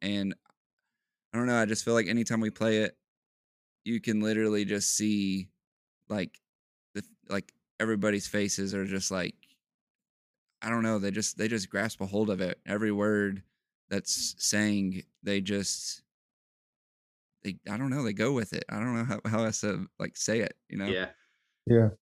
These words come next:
Speaker 2: It's kind of a, it's kind of a builder, like this, that, "Come alive, come alive, come alive," that cadence
Speaker 1: Yeah.
Speaker 2: he's in, like, it kind of, like, the first time you see it, immediately is a, is hooky, and so it feels good. But I think,
Speaker 1: Yeah.
Speaker 2: like, the repetitiveness,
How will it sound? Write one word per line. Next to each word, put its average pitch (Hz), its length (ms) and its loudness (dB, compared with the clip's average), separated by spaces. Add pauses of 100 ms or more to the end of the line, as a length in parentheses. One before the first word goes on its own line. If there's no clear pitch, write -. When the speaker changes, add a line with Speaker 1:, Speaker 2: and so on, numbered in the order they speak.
Speaker 2:
It's 117 120 -2
kind 175 180 10
of 190 100 8
a, - 20 8
it's - 160 0
kind 165 180 8
of 147 60 6
a 123 60 10
builder, 110 580 6
like 117 260 6
this, 117 220 6
that, 117 260 6
"Come 113 260 2
alive, 104 440 4
come 107 180 2
alive, 101 380 2
come 104 140 0
alive," 98 220 2
that 98 160 -4
cadence 127 440 4
Speaker 1:
Yeah. 131 100 6
Speaker 2:
he's 131 80 4
in, 135 220 4
like, 113 260 6
it 117 180 2
kind 135 140 6
of, 139 80 6
like, 110 240 4
the 120 160 0
first 151 160 4
time 131 140 6
you 113 80 4
see - 100 -8
it, 139 260 4
immediately 131 500 8
is 98 120 2
a, 92 180 -2
is 104 160 0
hooky, - 460 -4
and 104 140 0
so 107 120 0
it - 140 -4
feels 107 220 2
good. 131 280 2 (400)
But 110 100 6
I 110 60 8
think, 135 320 6
Speaker 1:
Yeah. 123 80 6
Speaker 2:
like, 104 200 6
the 104 320 0
repetitiveness, 113 880 2